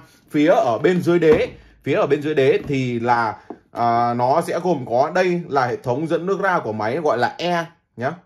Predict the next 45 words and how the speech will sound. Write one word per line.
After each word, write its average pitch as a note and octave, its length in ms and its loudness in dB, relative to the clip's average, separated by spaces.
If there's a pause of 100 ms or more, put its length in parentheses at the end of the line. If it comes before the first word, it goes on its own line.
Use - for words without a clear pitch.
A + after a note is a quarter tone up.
Mình A#2+ 280 -6
gọi A2+ 200 -4
tắt F3+ 220 -2
nó, E3+ 140 -2
nó D#3+ 140 -2
gọi B2 180 -2
là A2+ 80 0
E. C#3 280 -2 (320)
Và C3 600 0
cái B2+ 420 -2 (120)
động E3+ 200 0
cơ F3 200 4
của B2+ 60 -2
máy A2+ 240 -2
bao D#3+ 260 2
chụp D3+ 200 -4
bởi G2+ 340 -4
lớp C#3+ 220 -4
nhựa F3+ 360 2 (340)
cách - 260 -2
mặt C#3 220 -4
đất - 320 -4
tầm B2 340 0
khoảng G2 260 -2 (260)
hai D#3+ 240 -2
phân, F3 220 0 (760)
ờ, C#3 280 2
để C3+ 180 -4
đảm A#2 200 -2
bảo A2 300 -2
trong D#3+ 160 -2
quá D3+ 120 -2
trình E3 120 -6
sử A2 120 -8
dụng B2+ 240 -2
không E3 220 0
bị D3+ 180 -2
rồi B2 320 2
rì C3+ 300 -2
rỏ G#2 200 0
điện D3 240 -2 (120)
nhá C3 240 -4
mọi D#3+ 140 -4
người A#2+ 180 -2
nhá. C#3+ 140 -2